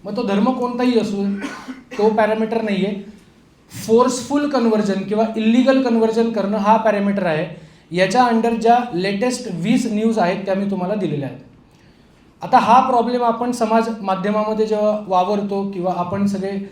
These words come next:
न्यूज मीडियामध्ये एक्सपर्ट लोक आहात, आपल्याकडे पूर्ण ग्राउंडची इन्फॉर्मेशन असते. आपल्याला माहिती असेल की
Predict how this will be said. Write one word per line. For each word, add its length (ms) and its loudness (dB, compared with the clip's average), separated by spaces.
न्यूज 260 -4
मीडियामध्ये 440 0
एक्सपर्ट 400 -4
लोक 240 -2
आहात, 160 2
आपल्याकडे 520 0
पूर्ण 280 -4
ग्राउंडची 520 0
इन्फॉर्मेशन 560 0
असते. 360 -4
आपल्याला 300 -2
माहिती 340 -4
असेल 360 -8
की 80 -8